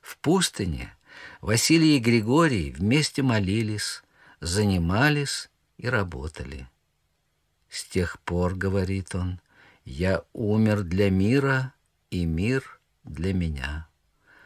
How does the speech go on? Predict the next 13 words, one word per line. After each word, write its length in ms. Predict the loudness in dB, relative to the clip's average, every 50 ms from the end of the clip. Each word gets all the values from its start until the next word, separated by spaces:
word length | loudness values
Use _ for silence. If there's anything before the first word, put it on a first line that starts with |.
| -20 _ _ _ -8
О, 140 | -2 0 2
если 480 | 2 4 4 4 4 2 2 0 0
бы 140 | 0 2 2
я 180 | 4 4 4 2
в 80 | 2
ранние 600 | 0 0 2 4 4 6 6 4 4 4 4 2
дни 280 | 2 0 0 2 2 2
моей 320 | 2 2 2 2 2 2
жизни 540 | 0 0 0 0 2 2 0 0 0 -2 0
сокрылся 720 | 0 2 2 2 2 0 2 2 2 2 2 2 2 0 0
в 100 | -2 -4
пропастях 800 | _ -4 0 2 2 2 2 0 -2 -2 -2 -2 -2 -2 -2 -2
земных, 800 | -2 -2 0 0 2 2 2 0 0 -2 -2 -6 -14 -16 -18